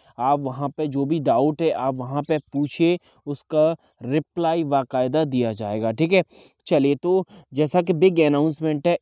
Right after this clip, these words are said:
इसके अलावा इसमें आपको क्या-क्या चीज़ें मिलेंगी सीपीसीटी और एएसआई के मॉड्यूल में,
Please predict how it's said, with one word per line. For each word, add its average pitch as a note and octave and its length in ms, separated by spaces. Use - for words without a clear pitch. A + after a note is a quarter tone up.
इसके G3 320
अलावा D3 360
इसमें F#3 240
आपको F3+ 300
क्या-क्या D3+ 500
चीज़ें E3 540
मिलेंगी F#3 600
सीपीसीटी D#3 600
और D3 260
एएसआई D3 340
के E3 180
मॉड्यूल C3+ 420
में, E3+ 200